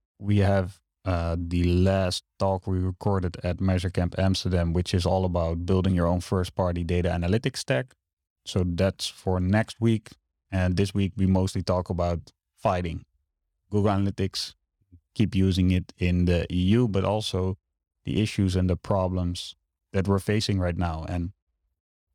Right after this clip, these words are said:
you know, if we maybe need, uh, a different interpretation of the law or, uh, G D P R two point oh, right?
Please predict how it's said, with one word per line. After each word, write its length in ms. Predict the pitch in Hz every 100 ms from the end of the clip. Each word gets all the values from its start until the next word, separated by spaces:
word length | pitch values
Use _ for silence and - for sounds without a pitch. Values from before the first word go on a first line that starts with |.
| _ _ _ -
you 60 |
know, 260 | 90 101 131 - -
if 80 | -
we 380 | 87 85 85 - _ _ _ _
maybe 260 | - 90 87
need, 320 | 90 90 87
uh, 320 | 90 85 82 92 _ _ _ _ _ _ _ 101
a 60 |
different 340 | 92 104 117 110
interpretation 760 | 113 101 - 95 104 104 104
of 160 | 101 92
the 100 | 98
law 360 | 92 92 113
or, 340 | - 92 90 90
uh, 200 | 82 85
G 200 | 87 107
D 80 | 110
P 160 | 104
R 140 | 101 101
two 220 | - 104
point 260 | - 95
oh, 260 | 87 98 127 - _ _
right? 220 | 98 117